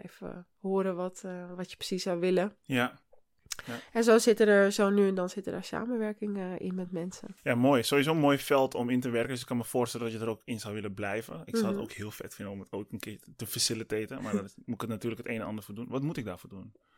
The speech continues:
Speaker 1: Nou ja, dan, kijk, eh, het is niet aan mij om tegen jou te zeggen wat je daarvoor hebt te doen. Maar ik zou
Speaker 2: Ja.
Speaker 1: je wel aanraden om een opleiding te gaan doen.
Speaker 2: Ja, ja.
Speaker 1: Eh, systemisch werken.
Speaker 2: <laughs>
Speaker 1: Ja.
Speaker 2: Ja.
Speaker 1: En je daarin te scholen en, eh,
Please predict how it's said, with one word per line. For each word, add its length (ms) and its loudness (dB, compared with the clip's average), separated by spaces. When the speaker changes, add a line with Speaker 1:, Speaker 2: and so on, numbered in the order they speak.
Speaker 1:
Nou 360 6
ja, 160 8
dan, 280 4
kijk, 280 6
eh, 280 6
het 160 -2
is 100 0
niet 180 4
aan 120 8
mij 220 8
om 80 6
tegen 200 2
jou 120 8
te 60 -2
zeggen 260 0
wat 200 2
je 120 2
daarvoor 480 0
hebt 360 -6
te 120 4
doen. 220 8
Maar 140 6
ik 100 0
zou 160 6
Speaker 2:
Ja. 60 8
Speaker 1:
je 60 6
wel 140 8
aanraden 600 6
om 160 0
een 60 -2
opleiding 420 0
te 100 -4
gaan 200 -4
doen. 320 -2
Speaker 2:
Ja, 160 4
ja. 180 2
Speaker 1:
Eh, 80 0
systemisch 560 4
werken. 500 4
Speaker 2:
<laughs> 60 6
Speaker 1:
Ja. 100 8
Speaker 2:
Ja. 160 6
Speaker 1:
En 160 2
je 100 6
daarin 300 6
te 100 -8
scholen 580 0
en, 240 -2
eh, 60 -6